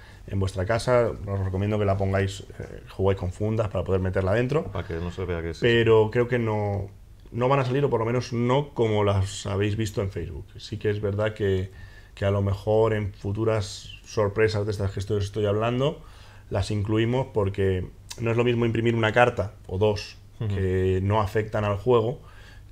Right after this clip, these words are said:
Speaker 1: que sacar un set de cartas con, concreto, de sacar cuatro, cinco, diez cartas
Speaker 2: Ujú.
Speaker 1: que a lo mejor te alteran demasiado el juego y, y todo eso hay que medirlo muy bien antes de, antes de editar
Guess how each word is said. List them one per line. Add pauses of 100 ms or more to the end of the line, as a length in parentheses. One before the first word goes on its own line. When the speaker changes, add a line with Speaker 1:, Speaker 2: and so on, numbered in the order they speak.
Speaker 1:
que
sacar
un
set
de
cartas
con,
concreto,
de
sacar
cuatro,
cinco,
diez
cartas
Speaker 2:
Ujú.
Speaker 1:
que
a
lo
mejor
te
alteran
demasiado
el
juego
y,
y
todo
eso (200)
hay
que
medirlo
muy
bien
antes
de, (300)
antes
de
editar